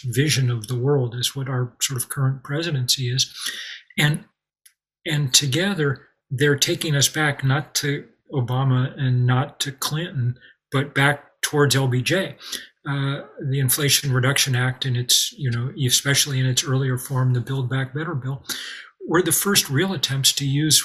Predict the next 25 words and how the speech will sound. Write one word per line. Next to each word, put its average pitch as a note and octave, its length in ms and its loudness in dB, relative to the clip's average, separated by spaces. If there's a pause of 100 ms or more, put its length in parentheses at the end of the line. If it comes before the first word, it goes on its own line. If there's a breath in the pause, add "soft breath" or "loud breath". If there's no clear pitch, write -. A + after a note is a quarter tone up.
(200)
what D#3 180 -6
we C#3+ 140 0
might C3 340 -2
call C#3 380 -6
big C#3+ 200 0
government C3 520 2
to C3 80 -6
try C3+ 260 -4
and C3 220 0
make C3 220 -2
the C#3 100 -6
lives B2 480 0
of C#3 100 -10
people C#3 300 -6
better, C3+ 280 -2 (560 loud breath)
uh, B2+ 180 -4 (100)
us C3+ 280 4
working C3+ 460 2
together B2+ 800 2
on B2+ 180 2
behalf B2+ 580 -4
of A#2 200 -6
the B2 80 -4
whole. C3 520 -10 (480 loud breath)
And C3+ 280 0